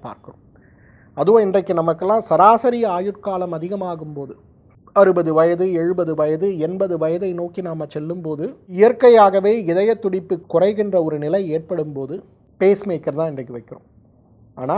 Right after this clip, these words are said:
இன்றைக்கு இந்த வெந்தயக்கீரை உணவாக நாம் சாப்பிடுகின்ற பழக்கத்தை வைத்துக் கொள்ளும் போது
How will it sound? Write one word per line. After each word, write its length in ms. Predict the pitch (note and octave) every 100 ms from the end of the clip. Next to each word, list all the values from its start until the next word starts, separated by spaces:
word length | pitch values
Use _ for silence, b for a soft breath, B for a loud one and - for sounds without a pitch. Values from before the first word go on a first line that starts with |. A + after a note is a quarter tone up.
| A3
இன்றைக்கு 340 | G#3 D3+ D#3 E3
இந்த 220 | D#3 D3 C#3+
வெந்தயக்கீரை 840 | D#3 A#3 C#4+ C4+ C4+ G#3 F3+ F3 A3 -
உணவாக 540 | D3+ G3 A#3+ B3 A#3
நாம் 240 | G#3+ F#3+ E3+
சாப்பிடுகின்ற 680 | E3+ E3+ F#3+ F#3+ F#3 E3+ D#3
பழக்கத்தை 580 | D#3+ E3 F3 F3 E3+ D3+
வைத்துக் 360 | D3 C#3+ D3+
கொள்ளும் 260 | - C3+ C3
போது 200 | C3 A#2+